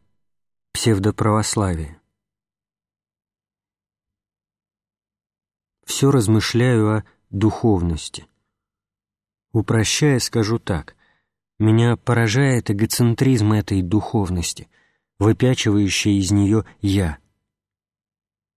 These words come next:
Мой опыт за тридцать слишком лет. Студенты с потугами на духовность почти всегда неприятные, troublemakers,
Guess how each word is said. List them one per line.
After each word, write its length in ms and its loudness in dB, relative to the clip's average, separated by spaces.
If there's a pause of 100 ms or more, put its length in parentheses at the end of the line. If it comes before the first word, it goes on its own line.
(160)
Мой 240 4
опыт 360 0
за 180 0
тридцать 440 -2
слишком 480 0
лет. 320 -2 (800)
Студенты 600 2
с 100 -4
потугами 600 2
на 200 2
духовность 760 0 (400)
почти 300 -2
всегда 480 0
неприятные, 880 0 (180)
troublemakers, 1000 0